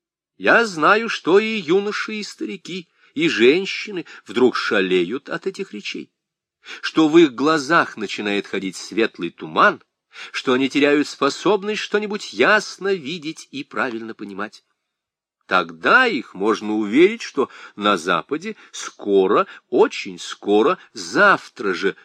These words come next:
сбудутся самые лучшие чаяния нашего сердца и разрешатся самые высокие запросы нашего ума. А России же,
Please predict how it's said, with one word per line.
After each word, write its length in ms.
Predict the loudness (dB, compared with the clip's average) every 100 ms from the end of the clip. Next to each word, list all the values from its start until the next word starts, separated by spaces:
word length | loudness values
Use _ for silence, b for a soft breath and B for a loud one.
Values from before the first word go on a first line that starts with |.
| b
сбудутся 760 | -12 -8 -4 -2 -4 -8 -8
самые 640 | -8 -2 2 2 0 -6 -8
лучшие 460 | -10 -12 -10 -10
чаяния 500 | -10 -8 -6 -6 -8
нашего 360 | -8 -10 -10 -10
сердца 460 | -6 -8 -6 -8 -8 B B
и 100 | 2
разрешатся 640 | 4 2 -2 -2 -2 -4 -10
самые 640 | -2 4 4 4 0 -2
высокие 480 | -4 -8 -10 -8 -6
запросы 500 | -8 -8 -10 -12 -20 b b
нашего 400 | -4 -4 -6 -8
ума. 260 | -8 -10 -18 _ _ _ _ _ _ _ _ _ _ _ _ _
А 240 | 2 4 4
России 760 | 2 -2 -14 -14 -8 -6 -4
же, 200 | -4 -8